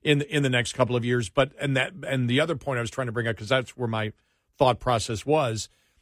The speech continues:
that if you're waiting for the interest rates to come down, the only way they're gonna come down at all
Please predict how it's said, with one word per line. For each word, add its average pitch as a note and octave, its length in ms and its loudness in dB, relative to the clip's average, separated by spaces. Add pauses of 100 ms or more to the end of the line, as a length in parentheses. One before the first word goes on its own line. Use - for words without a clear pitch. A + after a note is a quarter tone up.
(260)
that B2 240 4
if B2 220 0
you're C3 100 2
waiting C3 280 2
for B2+ 100 -4
the B2 100 2
interest A#2+ 300 -2
rates B2 280 2
to A#2+ 200 0 (220)
come A#2 260 -2
down, A#2 580 2 (480)
the B2 220 0
only D#3 260 2
way C#3+ 200 2
they're C3+ 120 0
gonna B2 200 -2
come A#2+ 240 -6
down B2+ 480 2 (100)
at B2 180 4
all A#2 500 0